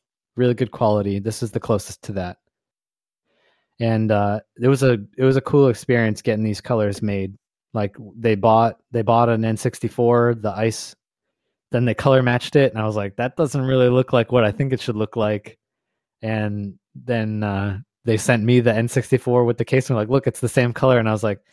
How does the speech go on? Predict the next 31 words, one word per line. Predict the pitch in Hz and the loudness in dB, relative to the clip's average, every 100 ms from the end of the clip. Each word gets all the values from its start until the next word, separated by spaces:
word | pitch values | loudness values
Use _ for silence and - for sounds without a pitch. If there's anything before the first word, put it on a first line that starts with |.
| _ _ _ | _ _ _
"I | 117 | -4
think | - 170 - | -2 -2 0
the | 127 | 0
plastic | 127 131 - 117 | 0 0 0 -6
aged, | 101 120 104 - - _ - | -2 -2 -2 -8 -20 _ -14
so | - 113 | -4 -2
this | 110 123 - | 0 0 0
is | 123 117 - _ _ _ _ - | -2 -2 -14 _ _ _ _ -4
not | 127 139 | -2 2
the | 131 | 2
exact | 117 117 110 | 2 0 -2
color." | - 120 107 | -2 -2 0
So | 127 110 | 0 0
I | 131 | 0
have | 135 139 147 135 | 0 0 0 4
that | 127 117 - | 4 2 -2
original | 120 120 117 120 113 107 104 _ _ _ - | -2 0 0 -2 -2 -2 -6 _ _ _ -2
ice | 120 107 - - - | 0 0 -4 -6 -2
that | 113 | 0
is, | 117 - - _ _ - | 0 -2 -12 _ _ -6
that | 123 117 - | 0 0 -2
perfectly | - 151 151 143 | -4 -2 0 2
matches | 123 117 - 120 104 - _ _ _ _ - | 2 0 2 2 0 -6 _ _ _ _ 0
the | 123 | 2
N | 117 | 2
sixty-four | 123 - 127 131 | 0 -4 2 4
that | 117 | 4
they | 113 | 0
bought, | 101 101 98 - | 0 0 0 -2
but | |
it's | 104 - | -4 -6